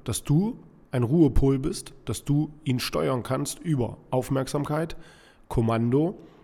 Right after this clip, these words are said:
und Zonen verwalten. Verstehst du? Und das muss ganz einfach und simpel sein. Bello, hey, komm her, sitz, bleib.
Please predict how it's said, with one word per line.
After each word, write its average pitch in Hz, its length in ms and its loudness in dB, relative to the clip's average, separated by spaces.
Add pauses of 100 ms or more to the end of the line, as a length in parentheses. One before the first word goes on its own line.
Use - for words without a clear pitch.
(160)
und 143 340 0 (320)
Zonen 170 400 2
verwalten. - 580 -6 (420)
Verstehst 160 440 -4
du? 113 140 -10 (320)
Und 123 120 0
das 135 140 0
muss 143 320 0 (100)
ganz 160 260 0
einfach 151 640 -4 (140)
und 139 160 0
simpel 147 320 2
sein. - 260 -12 (140)
Bello, 135 400 4 (680)
hey, 123 420 -2 (600)
komm 113 200 -2
her, 131 360 2 (680)
sitz, 120 640 -2 (400)
bleib. - 540 2